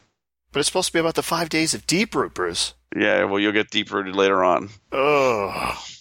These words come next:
Speaker 1: Uh, I guess at the Southern Fried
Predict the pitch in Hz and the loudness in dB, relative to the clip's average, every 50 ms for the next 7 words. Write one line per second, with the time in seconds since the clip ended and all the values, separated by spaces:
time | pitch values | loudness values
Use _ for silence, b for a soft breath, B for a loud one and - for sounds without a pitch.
0 | B B _ _ _ _ _ _ _ _ _ _ _ _ _ _ _ _ _ _ | B B _ _ _ _ _ _ _ _ _ _ _ _ _ _ _ _ _ _
1 | _ _ _ - 117 117 113 107 117 123 143 131 - 120 - 113 - - 147 143 | _ _ _ -2 2 2 4 2 2 0 -2 -4 -4 -6 -6 -6 -2 0 0 0
2 | 143 135 123 - 139 139 135 131 127 123 120 110 | 0 -2 -4 -2 2 4 4 4 2 0 -2 -8